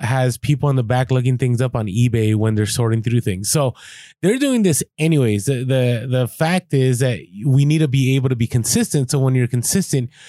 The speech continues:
you can find the weak spots and find those items. I mean, by the way, we just had our interview with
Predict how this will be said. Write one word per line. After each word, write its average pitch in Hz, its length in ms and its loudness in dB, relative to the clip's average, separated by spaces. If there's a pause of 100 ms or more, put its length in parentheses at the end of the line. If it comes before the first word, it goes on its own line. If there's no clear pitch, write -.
(140)
you 123 160 2
can 160 140 0
find 143 200 0
the 131 60 2
weak 120 220 0
spots 117 360 -2
and 107 200 0
find 120 260 0
those 107 120 0
items. 107 340 0
I 110 100 0
mean, 117 180 0
by 135 160 0
the 143 80 0
way, 143 160 2
we 123 140 2
just 131 200 -2
had 139 180 0
our 123 120 2
interview 127 440 2
with 117 200 0